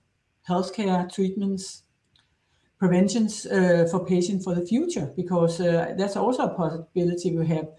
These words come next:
Maybe not only using genes, but also using other healthcare data. So I hope that's the way that the, the field are moving.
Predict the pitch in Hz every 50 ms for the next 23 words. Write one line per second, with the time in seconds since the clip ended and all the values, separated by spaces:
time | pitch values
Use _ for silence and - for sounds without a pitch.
0 | _ _ _ _ _ - 185 190 196 202 240 202 180 170 175 170 - 190 185 202
1 | 220 190 180 175 160 160 170 170 165 165 170 170 202 226 226 - - 196 170 165
2 | 156 160 170 175 190 180 165 165 156 160 165 180 165 135 151 156 175 175 160 165
3 | 151 151 - - - 165 160 156 147 147 147 - 165 165 165 165 160 156 156 165
4 | 214 220 220 233 190 185 - - - 196 180 175 170 170 180 185 190 185 170 170
5 | - - 175 165 165 165 - - _ - 185 - - 202 190 190 190 190 185 170
6 | 165 165 170 202 196 151